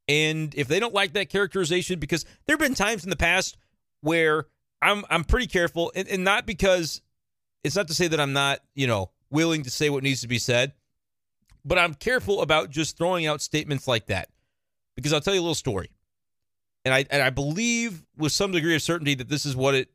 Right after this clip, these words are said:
what it stemmed from. But there was a time where Colton Wong wasn't very happy with me. My former Cardinal second baseman, Colton Wong. I w-, it was in Atlanta when this happened.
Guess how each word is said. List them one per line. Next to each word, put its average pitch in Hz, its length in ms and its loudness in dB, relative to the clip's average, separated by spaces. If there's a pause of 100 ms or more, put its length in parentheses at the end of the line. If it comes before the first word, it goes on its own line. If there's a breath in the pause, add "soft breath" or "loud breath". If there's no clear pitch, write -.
(160)
what 131 160 0
it 120 80 -6
stemmed 135 300 -2
from. 147 260 0 (440)
But 123 100 -4
there 156 80 2
was 143 100 2
a 131 40 -2
time 208 420 -2
where 160 300 2
Colton 196 380 -2
Wong 156 300 2
wasn't 135 240 0
very 120 140 0
happy 110 260 0
with 92 180 -6
me. 92 220 -12 (600)
My 107 100 -10
former 143 320 0
Cardinal 139 400 0
second 135 280 -2
baseman, 127 280 -2
Colton 123 260 -4
Wong. 104 200 -2 (1800)
I 135 220 4
w-, 143 400 -4
it 135 100 -4
was 147 200 2
in 226 100 0
Atlanta 170 400 0
when 156 120 -2
this 147 140 -4
happened. 131 500 0